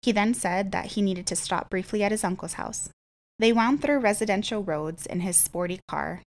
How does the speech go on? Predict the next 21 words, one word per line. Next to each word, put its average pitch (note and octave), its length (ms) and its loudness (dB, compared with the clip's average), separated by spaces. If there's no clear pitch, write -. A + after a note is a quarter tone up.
ending A3 320 2
up G3 160 -2
on F#3+ 100 0
a F#3 80 -4
street - 460 -4
whose F#3 180 -4
name E3+ 300 -2
she F3 180 -6
did F3+ 120 -4
not E3+ 220 -6
take - 160 -8
note D#3 200 -8
of. E3 200 -8
The A#3 60 0
polite B3 400 6
stranger G3+ 480 2
parked F#3 420 0
outside - 600 0
a F#3 100 -2
mustard-colored F#3+ 880 0
house, E3+ 460 -4